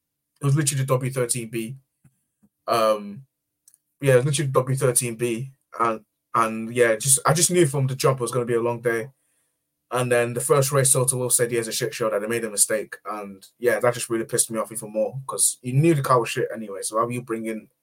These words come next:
back the car? Just start o-, o-, again fresh. Hopefully that's what they do next year anyway.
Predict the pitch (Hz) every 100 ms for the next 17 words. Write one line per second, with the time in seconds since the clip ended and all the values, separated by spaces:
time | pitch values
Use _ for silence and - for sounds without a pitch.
0 | - 113 - - 113 104 - - - -
1 | - 131 147 127 - 120 - 117 - 123
2 | 120 110 - 113 110 - 139 135 117 110
3 | 120 101 107 104 95 - 98 101 95 98